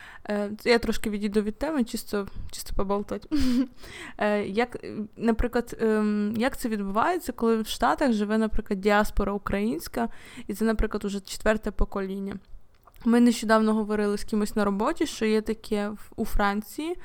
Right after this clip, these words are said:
де там, я не пам'ятаю, яка саме діаспора, і що с-, прикольно, ті люди якби говорять трошки іншою мовою, ніж тою, якою говорить, наприклад, сучасна країна.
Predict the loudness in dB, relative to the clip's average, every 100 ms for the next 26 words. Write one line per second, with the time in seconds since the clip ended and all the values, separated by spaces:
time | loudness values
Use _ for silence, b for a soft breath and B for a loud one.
0 | B B B B -8 2 2 4 4 4
1 | 4 4 2 2 0 -2 0 2 2 2
2 | 2 2 2 2 -2 B B B -8 -2
3 | -2 -2 0 0 2 2 2 2 -2 -2
4 | 2 2 4 2 2 2 2 2 4 4
5 | 2 0 0 0 -2 0 0 2 2 6
6 | 6 6 6 4 6 4 4 4 4 4
7 | 4 4 4 2 2 0 -2 -2 -2 -4
8 | -4 0 2 0 -2 -6 -4 -2 -2 -4